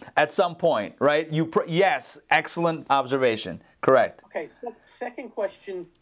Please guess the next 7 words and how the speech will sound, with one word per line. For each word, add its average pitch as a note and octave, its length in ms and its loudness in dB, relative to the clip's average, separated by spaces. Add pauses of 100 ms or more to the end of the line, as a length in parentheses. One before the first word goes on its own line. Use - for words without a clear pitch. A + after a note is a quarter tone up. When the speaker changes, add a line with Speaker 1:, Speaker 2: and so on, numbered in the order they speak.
(500)
Speaker 2:
is, F3 380 -2 (1080)
he E3+ 120 -12
has E3+ 260 -4
to F#3 100 -8
be D#3+ 520 -6
a, D3+ 560 -2
uh, D3 40 0